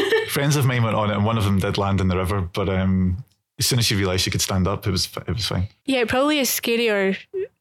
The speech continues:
Speaker 1: thinking you're going to capsize than actually capsizing.
Speaker 2: <laughs>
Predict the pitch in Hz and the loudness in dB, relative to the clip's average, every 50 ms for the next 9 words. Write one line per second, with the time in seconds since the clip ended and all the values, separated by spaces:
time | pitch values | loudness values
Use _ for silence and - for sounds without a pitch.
0 | _ _ _ _ - 220 214 - 226 208 202 202 196 - 208 196 196 196 - - | _ _ _ _ -2 0 0 2 2 2 2 2 2 2 2 2 2 0 -2 -2
1 | 202 - 220 - 226 220 214 214 208 202 208 196 196 - - - - 202 - 202 | -4 -4 -2 -2 -2 -2 0 -2 -2 0 0 0 0 0 -2 -2 -2 -2 -2 -2
2 | 202 - - - - - 98 - - - - 127 - - - - 233 226 220 220 | -2 -2 -2 0 0 0 0 0 0 0 0 0 0 0 -2 -2 -2 -2 -2 -2
3 | - | -4